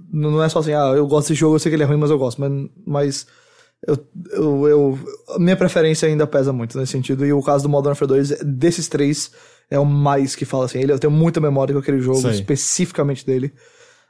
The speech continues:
Speaker 1: É, e eu, eu, foi o jogo que me fez criar conteúdo pra internet primeiro, enfim, tem muita
Speaker 2: <laughs> Foi o
Speaker 1: coisa.
Speaker 2: jogo que te fez botar o nome de Ghost, né?
Speaker 1: Foi, exato. Eu amo aquele jogo de mu-, eles, tem uns papos aí que vai ter um remake, o remaster dele agora.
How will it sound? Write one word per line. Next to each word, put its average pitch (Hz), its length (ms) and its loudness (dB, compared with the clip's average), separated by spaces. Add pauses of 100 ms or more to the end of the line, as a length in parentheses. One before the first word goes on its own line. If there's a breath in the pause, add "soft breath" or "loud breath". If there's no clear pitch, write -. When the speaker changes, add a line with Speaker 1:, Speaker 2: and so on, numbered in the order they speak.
(140)
Speaker 1:
É, - 560 -8
e 160 160 -2
eu, 143 320 4
eu, 135 360 2
foi 156 160 2
o - 20 4
jogo 165 240 2
que 170 100 -2
me 151 200 0
fez 175 300 2
criar 147 340 2
conteúdo 156 340 -2
pra 151 140 0
internet 139 360 0
primeiro, 139 480 2
enfim, 143 240 -2
tem 131 120 0
muita 135 100 -2
Speaker 2:
<laughs> 147 80 0
Foi 139 60 4
o - 40 4
Speaker 1:
coisa. 135 140 2
Speaker 2:
jogo 143 300 4
que 151 120 0
te 139 160 -2
fez 143 240 0
botar 143 280 0
o - 20 2
nome 151 180 2
de 165 80 -2
Ghost, 139 460 0
né? 113 220 0 (160)
Speaker 1:
Foi, 120 280 0 (160)
exato. 127 380 -4
Eu 147 120 -2
amo 170 140 4
aquele 151 200 0
jogo 143 180 2
de 139 100 -6
mu-, 139 280 -2 (340 loud breath)
eles, 208 600 0 (100)
tem 226 100 4
uns 262 220 2
papos 165 280 2
aí 160 40 2
que 165 100 -4
vai 160 80 2
ter 165 100 2
um 160 40 4
remake, 147 460 2
o - 20 2
remaster 147 400 2
dele 135 140 2
agora. 139 400 2